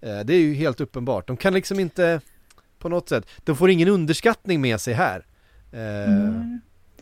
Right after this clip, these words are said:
Speaker 2: Ja, Luton fick verkligen smaka på sin egen medicin, så
Speaker 1: Ja,
Speaker 2: kan man väl
Speaker 1: precis.
Speaker 2: säga. Det var ju en rejäl replik också från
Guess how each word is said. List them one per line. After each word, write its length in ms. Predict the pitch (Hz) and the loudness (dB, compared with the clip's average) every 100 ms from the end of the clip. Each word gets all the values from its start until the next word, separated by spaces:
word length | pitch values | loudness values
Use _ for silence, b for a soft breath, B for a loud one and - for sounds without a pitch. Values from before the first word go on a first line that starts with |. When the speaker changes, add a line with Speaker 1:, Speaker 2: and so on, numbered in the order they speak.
| b b - | b b -2
Speaker 2:
Ja, 80 | 240 | 2
Luton 320 | 269 208 208 | 2 2 0
fick 140 | 254 | 0
verkligen 240 | 302 226 214 | 0 0 0
smaka 320 | 233 220 208 | 0 -2 -2
på 100 | 202 | 0
sin 160 | 208 | 2
egen 280 | 208 180 180 | 2 0 -2
medicin, 680 | 190 202 - 277 311 - 170 | 0 0 0 -2 -2 -2 -2
så 80 | 131 | 0
Speaker 1:
Ja, 120 | 165 | 0
Speaker 2:
kan 100 | 180 | 0
man 100 | 190 | -2
väl 80 | 202 202 | 0 0
Speaker 1:
precis. 180 | 277 | 0
Speaker 2:
säga. 180 | 190 - - _ | -2 -4 -10 _
Det 80 | - | -6
var 200 | 202 214 | 0 2
ju 420 | 208 208 202 196 - B B | 4 4 2 0 -4 B B
en 160 | 170 170 | -6 -2
rejäl 540 | 180 185 160 151 165 | 0 0 0 -4 -2
replik 540 | 196 190 214 240 262 180 | -2 0 2 2 0 -2
också 260 | - 165 | -4 -8
från 460 | - 160 156 151 | -8 -8 -8 -10